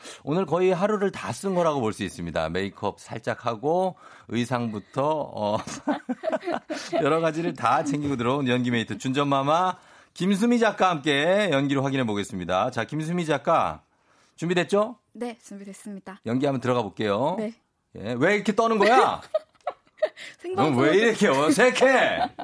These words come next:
Speaker 1: 생방송이라?
Speaker 2: 생방송, 생방송이라.
Speaker 1: 아, 생방송이라? 알겠습니다. 자, 들어가 보겠습니다. 대사 한번 들어가 볼게요.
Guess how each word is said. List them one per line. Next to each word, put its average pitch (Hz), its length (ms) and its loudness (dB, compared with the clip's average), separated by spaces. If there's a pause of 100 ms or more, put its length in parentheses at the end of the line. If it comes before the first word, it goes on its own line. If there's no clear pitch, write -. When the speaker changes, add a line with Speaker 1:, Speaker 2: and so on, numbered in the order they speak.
(760)
Speaker 1:
생방송이라? 175 1000 0 (220)
Speaker 2:
생방송, 330 500 0 (100)
생방송이라. 254 680 -4
Speaker 1:
아, 294 240 2
생방송이라? 113 680 -2 (340)
알겠습니다. 90 680 -4
자, 95 180 -4
들어가 120 240 0
보겠습니다. 104 420 -6
대사 120 240 0
한번 135 180 -2
들어가 120 200 0
볼게요. 127 800 0